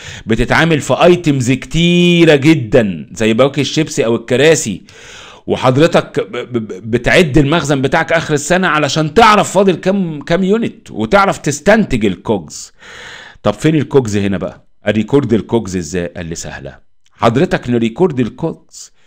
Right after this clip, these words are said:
بانتري محوري. ايه الانتري المحوري ده؟ كلوزنج انتري، او بمعنى ادق انا هضرب بيه عصفورين بحجر واحد.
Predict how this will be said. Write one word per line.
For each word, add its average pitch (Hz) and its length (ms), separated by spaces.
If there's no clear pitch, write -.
بانتري 170 840
محوري. 110 560
ايه 117 80
الانتري 110 440
المحوري 87 500
ده؟ 85 160
كلوزنج 151 440
انتري، 113 500
او 127 220
بمعنى 156 420
ادق 127 640
انا 123 280
هضرب 143 360
بيه 165 220
عصفورين 143 880
بحجر 139 380
واحد. 104 500